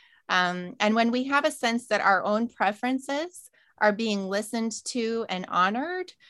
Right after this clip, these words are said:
um, I think that's, that really helps to put people at ease and put people at rest. But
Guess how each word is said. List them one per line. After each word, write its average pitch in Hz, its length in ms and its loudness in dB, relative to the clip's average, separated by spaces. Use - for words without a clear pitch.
um, 202 400 4
I 214 100 0
think 226 260 -6
that's, - 420 -2
that 208 200 2
really 214 280 -2
helps - 360 -4
to 202 100 -8
put - 280 -8
people 185 500 -2
at 180 260 0
ease 180 460 -6
and 170 140 -8
put - 200 -8
people 175 520 -4
at 170 220 0
rest. - 580 -4
But 175 260 0